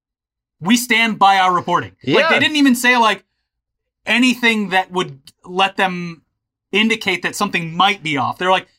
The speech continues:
Speaker 1: "No, this is the story."
Speaker 2: I mean, yeah, like, there are plenty of criticisms you could level at Wall Street Journal and any mainstream, like, big newspaper, but generally speaking, they're,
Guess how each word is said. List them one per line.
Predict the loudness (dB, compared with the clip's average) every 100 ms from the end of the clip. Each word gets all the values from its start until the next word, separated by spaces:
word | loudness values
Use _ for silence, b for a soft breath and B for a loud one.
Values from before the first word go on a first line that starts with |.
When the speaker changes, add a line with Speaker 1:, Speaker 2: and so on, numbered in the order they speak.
| _
Speaker 1:
"No, | 0 2
this | 2 0
is |
the | -2
story." | 0 2 2 0 -4
Speaker 2:
I | -2
mean, | 0 0 0
yeah, | 0 0 -2 -4
like, | -4 -4 _
there | -6 -2
are | -2
plenty | 0 0 0
of |
criticisms | 0 -2 -2 -4 -4
you | -4
could | -4
level | -4 -2 -4
at | -4
Wall | -6 -6
Street | -6
Journal | -8 -6 -6
and | -8
any | -8 -8
mainstream, | -6 -6 -6 -6 -6 -6 -8
like, | -8 -8 -10 _ _ _ _
big | -6 -6 -10 _
newspaper, | -4 -4 -2 -2 -2 -2 -4
but | 0 -2 -2
generally | -4 -2 0 0 0
speaking, | -2 0 0 0 -2
they're, | 0 0 -4